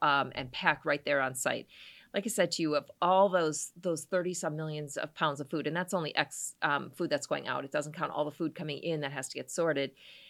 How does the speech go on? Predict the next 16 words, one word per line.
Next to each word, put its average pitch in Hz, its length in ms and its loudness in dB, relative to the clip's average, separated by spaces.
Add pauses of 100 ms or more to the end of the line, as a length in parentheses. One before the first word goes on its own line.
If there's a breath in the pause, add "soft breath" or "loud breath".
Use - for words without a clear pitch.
(240 loud breath)
All 269 180 8
of 220 60 4
that 160 160 6
has 160 220 -2
to - 40 -8
be 143 120 -2
looked 170 300 0
at, 156 280 4
inspected, 151 800 0 (120)
packaged, 156 840 0
um, 135 300 -4 (200)
uh, - 80 -6 (240)
uh, 107 160 -2 (160)
sorted 180 480 4
into, 147 840 0
um, 131 340 0